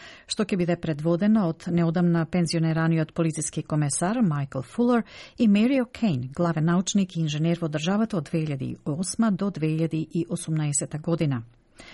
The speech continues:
Расчестувањето од катастрофалните поплави се очекува да достигне цифра од двеста и четириесет милиони долари, а погодените жители ја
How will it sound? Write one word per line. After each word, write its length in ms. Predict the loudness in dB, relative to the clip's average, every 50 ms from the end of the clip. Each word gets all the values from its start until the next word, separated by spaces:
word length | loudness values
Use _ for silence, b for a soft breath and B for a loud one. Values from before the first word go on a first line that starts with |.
| B B B B B B B B B -2
Расчестувањето 720 | -2 0 0 -2 0 0 2 4 4 4 4 4 2 2 0
од 80 | 0
катастрофалните 720 | -2 -2 -2 -2 -4 -4 -2 0 2 2 2 2 2 0 0
поплави 420 | 0 -2 0 0 0 2 2 0
се 160 | 0 0 -2
очекува 460 | -4 -2 -2 -2 -2 -2 0 -2 -2
да 100 | 0 0
достигне 460 | 0 0 0 0 0 -2 0 0 0 0
цифра 400 | -2 -2 -2 -2 -2 -2 -2 -2
од 120 | -2 -4
двеста 360 | -2 -2 -2 -2 -2 -4 -6
и 60 | -4
четириесет 520 | -4 -4 -4 -2 -2 -2 -2 -2 -4 -2 0
милиони 440 | 0 0 2 2 2 2 2 2 0
долари, 500 | 0 -2 -2 -2 -2 -4 -6 -8 -14 -16 B B B B B B B B B
а 140 | B -4 0
погодените 500 | 0 0 0 2 2 4 2 4 4 2
жители 400 | 2 2 2 2 2 2 2 2 2 2
ја 80 | 2